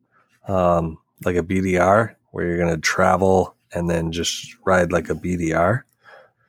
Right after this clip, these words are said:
the, the smaller, um, like, a eight fifties, eight hundreds,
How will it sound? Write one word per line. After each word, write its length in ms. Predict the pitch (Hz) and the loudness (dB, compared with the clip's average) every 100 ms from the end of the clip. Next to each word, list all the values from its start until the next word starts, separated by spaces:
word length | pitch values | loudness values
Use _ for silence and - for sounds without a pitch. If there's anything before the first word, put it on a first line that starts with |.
| _ _ - | _ _ -6
the, 160 | 190 180 | -4 -4
the 100 | - | -2
smaller, 680 | - - 104 101 98 95 90 - _ _ _ _ _ _ _ _ - | 0 4 4 6 4 2 0 -4 _ _ _ _ _ _ _ _ -6
um, 460 | 92 85 80 80 _ 98 | -2 0 -2 -8 _ -6
like, 120 | - | -4
a 140 | - | -2
eight 140 | 98 - | -2 -2
fifties, 680 | 101 - 98 90 87 - - - | -4 -2 -2 0 0 0 -4 -2
eight 160 | 92 | 0
hundreds, 520 | 92 87 87 - - | 0 -2 -2 -4 -8